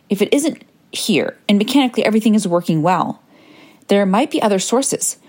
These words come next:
which might mean there is an opportunity to make a shift and step through and out of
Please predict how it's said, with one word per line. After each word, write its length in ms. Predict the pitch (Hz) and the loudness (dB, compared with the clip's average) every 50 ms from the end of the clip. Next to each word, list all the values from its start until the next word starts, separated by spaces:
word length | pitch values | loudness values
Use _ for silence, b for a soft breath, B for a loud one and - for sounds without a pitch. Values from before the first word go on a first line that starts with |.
| b - | b -4
which 240 | - 220 - - | -2 -2 -2 0
might 240 | 180 208 285 415 - | 0 0 0 2 2
mean 160 | 247 208 180 | 0 0 0
there 140 | 180 190 165 | 0 0 0
is 100 | 185 180 | 0 -2
an 80 | 196 - | 0 -2
opportunity 680 | - 185 - 175 160 - - 294 320 311 208 170 147 117 | -2 -2 -2 -4 -4 0 0 0 2 2 0 0 -2 -4
to 180 | - - - 208 | -2 0 0 2
make 320 | 185 180 180 196 233 - | 2 2 0 0 0 -2
a 60 | - | -4
shift 480 | 180 - - - - - - - - B B B B B B B B B | -4 -2 -4 -4 -6 -8 -10 -12 -12 B B B B B B B B B
and 100 | - 202 | -2 -2
step 380 | - - - - 226 214 214 - b b b b b b b _ | 0 0 0 0 0 0 -2 -4 b b b b b b b _
through 380 | - - - - 240 247 262 - | -20 -12 -2 0 2 2 2 0
and 140 | - 196 - - | -2 -4 -2 -2
out 240 | 180 208 226 226 - - | -2 -2 -2 -2 -2 0
of 300 | 180 170 165 156 - | 0 0 0 -2 -8